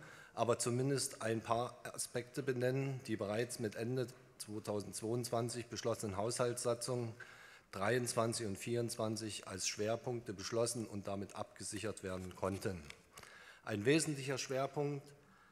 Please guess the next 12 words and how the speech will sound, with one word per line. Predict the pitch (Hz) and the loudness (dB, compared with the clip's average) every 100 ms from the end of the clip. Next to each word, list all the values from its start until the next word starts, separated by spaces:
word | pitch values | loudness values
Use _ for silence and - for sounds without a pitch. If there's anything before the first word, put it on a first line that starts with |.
| - | -10
im | - 104 | -4 0
nicht | 117 165 - | 4 2 2
investiven | 135 117 110 - 120 117 | -2 0 0 0 -2 2
Bereich | 113 104 110 143 139 | 2 4 2 0 -2
ist | - 151 - 113 | 0 2 2 0
und | 101 | -2
bleibt | 101 107 135 135 120 | 0 2 2 0 -6
die | 104 | -4
Investition | 117 107 110 - 113 131 139 131 117 | -2 -2 -4 -2 0 2 0 -4 -6
in | 110 | -6
unsere | 120 110 104 | -4 -2 0
Bildungsstrategie, | 120 131 160 147 - 143 147 151 156 156 | 2 2 2 0 0 0 0 0 2 2